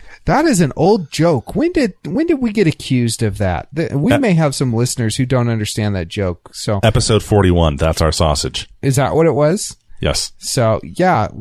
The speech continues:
Speaker 1: we were single-handedly accused of bringing down BlackBerry.
Speaker 2: Uh, and in case anyone wants to hear that, I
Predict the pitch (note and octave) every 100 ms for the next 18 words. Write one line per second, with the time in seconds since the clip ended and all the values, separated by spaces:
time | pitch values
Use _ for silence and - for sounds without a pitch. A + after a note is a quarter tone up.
0 | B2+ C#3 G3+ A3 D#3 - G3 A3+ F#3+ G3+
1 | G3+ F3 E3+ C#3+ - - D3+ C#3 A#2+ A#2
2 | - - - - G#2+ G#2+ A2 A2+ B2+ A2+
3 | A2 G#2+ G2+ F2 F#2 - A1+ G1+ G#1+ -
4 | - - - - G2 F#2+ G2+ F#2+ G2+ A2+
5 | A2 B2+ A#2+ A#2 A2 F#2 F#2 - D2+ D2
6 | D3 A#2+ D#2+ D2 - F2 F2 E2+